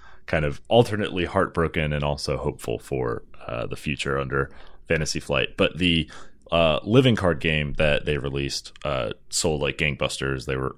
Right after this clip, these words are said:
always out of tickets every day, and the, uh, the lines at Fantasy Flight were unmanageable. <laughs> Like, they, they had their own booth for storing the line of people trying to get into their big booth.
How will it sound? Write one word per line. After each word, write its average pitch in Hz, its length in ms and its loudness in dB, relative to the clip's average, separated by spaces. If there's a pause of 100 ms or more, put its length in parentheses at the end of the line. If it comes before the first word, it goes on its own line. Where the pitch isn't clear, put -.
always 87 280 4
out 80 120 2
of 73 100 -2
tickets - 320 -8
every 65 220 -4
day, 85 440 2
and 69 200 -2 (440)
the, 73 280 -2
uh, 67 340 0
the 76 140 -4
lines 78 440 0
at - 120 -4
Fantasy 78 340 -4
Flight 73 260 -2
were 69 300 -2 (880)
unmanageable. 90 960 2
<laughs> - 100 -16
Like, - 480 -4
they, 110 300 2 (240)
they 113 100 6
had 131 180 6
their 117 140 8
own 127 240 8
booth 131 460 6
for 92 420 2 (240)
storing 147 460 6
the 113 100 6
line 110 360 8
of 90 100 2
people 120 280 4
trying 98 200 4
to 87 60 2
get 98 120 4
into 90 200 2
their 80 160 0
big 87 280 0
booth. 76 340 -2